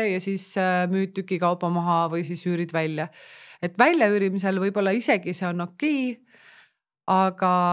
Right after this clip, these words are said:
aga et et, äh, kui sa need maha müüd, siis tuleb, äh, tänapäeval kindlasti arvesse võtta, et pangad ei anna väga meelsasti kaasomanditele laenu. Ja noh, äh, jaa, praegu on küll, äh, inimestel raha päris palju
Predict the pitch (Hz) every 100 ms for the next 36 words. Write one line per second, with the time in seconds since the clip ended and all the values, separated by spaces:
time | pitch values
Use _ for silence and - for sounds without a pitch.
0 | 175 175 175 - - 180 180 185 175 175
1 | 180 _ _ 175 175 170 180 190 - 185
2 | 175 170 170 170 220 294 302 180 175 175
3 | 180 - 185 180 180 - 180 170 175 -
4 | 214 277 190 165 170 170 - 233 226 175
5 | 170 180 180 175 170 170 175 - 175 175
6 | - 175 170 170 190 208 214 214 208 175
7 | 190 190 190 185 170 180 202 170 180 185
8 | 190 214 202 175 180 185 180 190 220 226
9 | 220 170 160 156 170 _ - - - -
10 | _ _ - 175 175 170 165 165 - 185
11 | 185 180 - _ - - 180 180 180 180
12 | - - - - - - 240 262 180 180
13 | 202 196 185 190 269 226 180 175 170 -
14 | 196 190 175 - 170 175 170 208 208 170
15 | 175 175 320 359 190 170 165